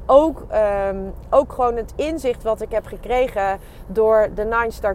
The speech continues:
Key. Eh, want dat is de basis voor de vitaliteits, eh, opleiding die ik gevolgd heb. Dat is je Nine Star Key.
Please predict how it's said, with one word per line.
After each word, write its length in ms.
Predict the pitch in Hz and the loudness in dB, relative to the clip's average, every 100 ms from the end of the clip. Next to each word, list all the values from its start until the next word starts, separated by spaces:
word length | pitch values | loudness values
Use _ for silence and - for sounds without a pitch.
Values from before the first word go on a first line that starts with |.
| - | -2
Key. 340 | 277 269 233 - | 0 0 -2 -4
Eh, 220 | 196 196 | -2 -2
want 140 | 190 196 | -4 -4
dat 160 | 214 | -4
is 120 | 202 - | -4 -8
de 80 | |
basis 440 | 175 208 214 202 196 | 2 6 6 4 -6
voor 220 | - 190 | 0 2
de 160 | 185 180 | 2 -2
vitaliteits, 800 | - 208 196 196 208 196 190 - | -4 -8 -6 -4 -2 -2 -4 -8
eh, 120 | - 180 175 | -8 -6 -6
opleiding 600 | - 202 202 190 185 185 | -6 -6 -2 -2 -2 -4
die 120 | 190 | -4
ik 120 | 175 - | -6 -8
gevolgd 440 | 190 214 196 - | -8 -2 -2 -2
heb. 180 | 185 180 | -4 -4
Dat 140 | 185 | -8
is 160 | 190 - | -10 -10
je 100 | 196 | -6
Nine 240 | 196 196 | -4 -6
Star 200 | - 180 | -6 -8
Key. 300 | 175 214 233 | -8 -8 -8